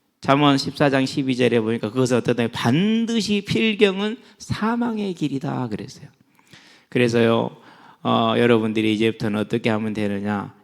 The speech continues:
이제는 예배자의 삶을 삽시다. 그러려면 토요일 날은 뭐 해야 됩니까? 내일은 예배가 있잖아요. 어떻게 해야 돼요? 일찍 자야 돼요. 그렇죠? 자, 그러면 예배 드린 일요일이 됐잖아요.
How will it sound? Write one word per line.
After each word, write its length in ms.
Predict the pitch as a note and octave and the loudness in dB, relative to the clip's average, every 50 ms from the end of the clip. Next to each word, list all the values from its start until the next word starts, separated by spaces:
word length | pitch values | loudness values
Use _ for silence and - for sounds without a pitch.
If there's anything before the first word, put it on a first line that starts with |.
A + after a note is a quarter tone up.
| _ - | _ -12
이제는 380 | - G#2+ F#2+ A2 G#2+ G#2+ G#2 | -10 -6 -4 -4 -2 -2 -4
예배자의 1300 | G#2 G#2 G2+ G#2 G#2+ A#2+ C3 D3 D#3 D#3 D#3 D3 C#3+ C#3 C#3 C3+ C3 B2+ A#2 B2+ A#2 G#2+ G#2+ G#2+ A2 G#2+ | -6 -4 -2 0 2 4 4 4 2 0 0 0 0 0 0 0 -2 -4 -4 -4 -4 -4 -4 -4 -4 -6
삶을 460 | - - A#2 A#2 A2+ G#2+ G#2 G2+ F#2+ | -6 -6 -6 -6 -6 -6 -8 -10 -10
삽시다. 640 | - - G2+ G2+ - - - - - F#2 F#2 - _ _ _ _ _ | -8 -8 -8 -8 -8 -8 -10 -8 -8 -10 -12 -14 _ _ _ _ _
그러려면 500 | - - A#2+ C3 C3+ B2+ B2 A#2+ A#2+ A#2 | -4 0 2 2 2 2 2 0 -2 -2
토요일 380 | A#2 - - F3+ F3 F3 E3 D3 | -4 -2 0 0 2 2 2 2
날은 240 | C3 B2 A2+ A2+ G#2+ | 2 2 2 0 0
뭐 120 | A2 A2+ | 0 0
해야 80 | A2+ G#2+ | 0 0
됩니까? 240 | A2 G#2 G#2 G2+ A2 | 0 -2 -2 -2 0
내일은 360 | G#2 A#2 B2+ C3 B2 A#2+ G#2+ | 4 4 4 4 4 0 -2
예배가 380 | G2+ G2 G#2 A#2+ C3+ B2+ A2+ F#2+ | -2 -2 0 0 0 0 -2 -4
있잖아요. 380 | F#2 F#2 - - E2+ D#2 - - - _ _ _ _ _ _ _ _ _ _ _ | -6 -8 -10 -12 -12 -12 -12 -16 -20 _ _ _ _ _ _ _ _ _ _ _
어떻게 360 | - G#2+ - C3+ B2 - A#2 | -4 -2 0 0 0 0 0
해야 120 | G#2+ G2+ G2 | -2 0 0
돼요? 220 | G2+ A#2 C3+ C#3 - - _ _ _ _ _ _ | -2 -2 -2 -4 -8 -16 _ _ _ _ _ _
일찍 680 | - G#2 F2+ F2+ F#2 F#2 F2+ - - - G2+ F2+ - | -12 -12 -10 -10 -10 -10 -12 -12 -12 -10 -10 -12 -12
자야 300 | - - E2 D2 D2+ C#2+ C#2 | -12 -12 -12 -12 -12 -14 -16
돼요. 180 | - - - - _ _ _ _ _ _ _ _ _ _ _ _ _ _ _ _ _ _ _ _ _ | -20 -20 -20 -20 _ _ _ _ _ _ _ _ _ _ _ _ _ _ _ _ _ _ _ _ _
그렇죠? 520 | - - F2+ E2 - - - D3 E3+ E3+ _ _ _ _ _ _ _ _ _ _ _ _ - | -12 -8 -8 -8 -8 -6 -6 -6 -6 -8 _ _ _ _ _ _ _ _ _ _ _ _ -6
자, 160 | - C#3 A#2 | -2 0 0
그러면 440 | - C#3+ C#3+ D3+ C#3+ C#3 C3 C3 B2 | 2 4 2 2 2 2 0 -2 0
예배 300 | B2 B2 A#2+ B2+ D3 D3 | 0 2 2 4 4 4
드린 300 | C3 C3+ A#2+ C3+ B2+ A#2+ | 4 2 2 2 2 2
일요일이 500 | A2 A2+ A#2 A#2+ C#3 C#3 C3+ A#2+ A2 G2+ | 2 2 4 4 4 4 4 4 2 0
됐잖아요. 480 | - F#2 E2+ - - F#2+ F2 F2 - | -2 -6 -10 -8 -10 -10 -10 -10 -12